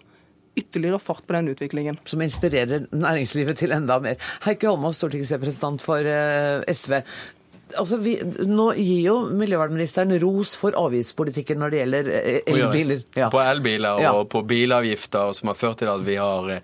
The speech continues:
Speaker 3: en dramatisk nedgang i, eh, i forurensningen fra nye, nye biler, blant annet.
Speaker 2: Ja,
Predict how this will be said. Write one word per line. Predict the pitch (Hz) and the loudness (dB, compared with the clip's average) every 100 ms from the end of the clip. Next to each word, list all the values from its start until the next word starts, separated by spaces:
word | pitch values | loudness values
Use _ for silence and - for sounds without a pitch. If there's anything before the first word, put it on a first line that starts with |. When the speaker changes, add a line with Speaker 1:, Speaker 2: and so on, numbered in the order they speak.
| - - - | -12 -12 -6
Speaker 3:
en | |
dramatisk | 113 127 131 117 110 113 | -2 2 2 0 -2 0
nedgang | 107 110 110 104 98 | -2 0 0 0 0
i, | 92 92 | 0 0
eh, | 92 92 90 | -2 -4 -6
i | 98 98 | -6 -6
forurensningen | 95 127 107 95 87 101 92 - | -2 -2 0 -2 -2 -2 -4 -4
fra | 98 | -2
nye, | 101 107 101 92 | -2 -2 -2 -4
nye | 92 98 107 | -4 -2 0
biler, | 95 98 101 | 0 0 0
blant | 92 85 | -2 -4
annet. | 87 - - | -8 -12 -6
Speaker 2:
Ja, | - 214 | -2 -2